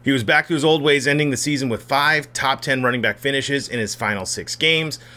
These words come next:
This isn't rocket science, guys. When C M C is on the field, he's been elite.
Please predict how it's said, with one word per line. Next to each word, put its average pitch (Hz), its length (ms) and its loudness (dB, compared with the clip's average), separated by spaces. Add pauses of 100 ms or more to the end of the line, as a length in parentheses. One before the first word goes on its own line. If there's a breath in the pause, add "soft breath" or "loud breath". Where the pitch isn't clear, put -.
(220 loud breath)
This 123 160 0
isn't 185 220 2
rocket 156 280 2
science, 120 320 -2
guys. 110 320 0
When 110 120 -6
C 151 160 -4
M 165 80 0
C 156 180 0
is 135 120 2
on 131 140 0
the 117 80 -2
field, 175 440 2 (160 loud breath)
he's 117 260 -8
been 131 340 2
elite. 131 640 -2